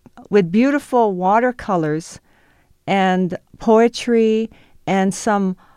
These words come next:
artifacts from the camps themselves, such as, uh, wooden slippers, which we call geta, and beautiful carved wooden bird, bird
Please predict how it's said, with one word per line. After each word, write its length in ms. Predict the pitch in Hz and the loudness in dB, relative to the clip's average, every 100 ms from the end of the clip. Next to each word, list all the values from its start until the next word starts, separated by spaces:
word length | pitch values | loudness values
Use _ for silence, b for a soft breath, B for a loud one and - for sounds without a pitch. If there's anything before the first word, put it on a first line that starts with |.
| b - | b -2
artifacts 920 | 208 247 262 - 202 165 - - - _ _ _ | 2 2 0 -2 0 0 -4 -16 -18 _ _ _
from 420 | - - 233 247 | -10 2 4 4
the 100 | 220 | 2
camps 440 | 196 214 190 196 - | 0 -2 -2 -2 -4
themselves, 640 | 185 170 - 165 147 147 | -4 -4 -4 -2 -4 -8
such 340 | - 202 190 - | -4 -2 -2 -4
as, 420 | 175 170 160 - | -2 -2 -4 -10
uh, 180 | 160 160 | -8 -6
wooden 360 | 156 190 202 196 | -2 0 0 -2
slippers, 580 | - 196 - 180 180 - | -4 -6 -4 -6 -4 -6
which 220 | 190 - | -6 -6
we 100 | 196 | -8
call 280 | - 180 165 | -4 -4 -2
geta, 640 | 180 185 - 175 151 160 b b b b - | -4 -4 -4 -4 -4 -8 b b b b -4
and 320 | 185 180 165 | 0 0 -2
beautiful 600 | 202 262 330 - 233 196 - | -2 0 -2 -2 -6 -6 -10
carved 580 | - 226 220 220 - b b b b | -2 2 2 0 -4 b b b b
wooden 480 | 180 208 247 233 208 - _ _ | 0 2 4 4 2 -2 _ _
bird, 520 | - - 247 285 285 220 - - | -14 0 2 4 4 0 -12 -2
bird 260 | 226 294 | 2 2